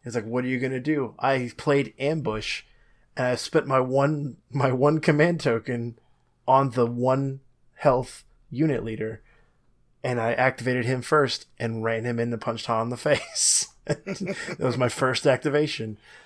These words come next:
uh, and it worked. And so then I went on to win. Uh, it was, we played it all the way out,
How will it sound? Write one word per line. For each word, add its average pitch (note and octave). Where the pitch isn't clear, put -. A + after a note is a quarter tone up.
uh, A2+
and A#2+
it A#2+
worked. C3
And A#2+
so A#2+
then A#2+
I A#2
went A#2
on A#2
to A2+
win. A#2
Uh, A2
it -
was, C3+
we C#3
played F3+
it D3+
all C3+
the C3
way A#2+
out, A2+